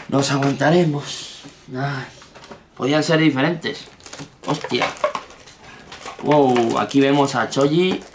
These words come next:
a Shigetsu Hozuki, Suigetsu. Lo ponemos por aquí. Vamos a hacerlo de antes, vamos a dejarlo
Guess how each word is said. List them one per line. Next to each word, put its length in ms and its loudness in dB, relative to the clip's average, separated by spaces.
a 960 4
Shigetsu 600 -4
Hozuki, 640 2
Suigetsu. 680 2
Lo 120 -2
ponemos 220 2
por 140 0
aquí. 300 2
Vamos 180 2
a 40 0
hacerlo 260 2
de 80 4
antes, 220 2
vamos 160 4
a 20 0
dejarlo 380 0